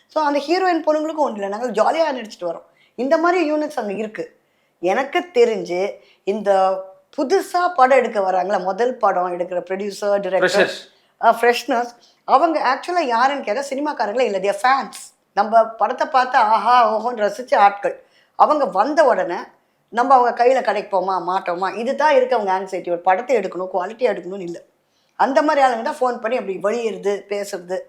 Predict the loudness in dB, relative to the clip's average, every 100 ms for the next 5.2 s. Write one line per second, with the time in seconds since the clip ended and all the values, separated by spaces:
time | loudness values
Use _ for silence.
0 | _ _ 4 6 6 4 0 0 -2 -6
1 | -10 -8 -8 -8 -10 -10 -6 -4 -4 -4
2 | -4 -4 -6 -8 -10 -12 _ _ _ -6
3 | -2 0 -2 -4 -20 -10 0 4 6 6
4 | 6 4 4 4 2 0 -4 -4 -6 -6
5 | -8 -12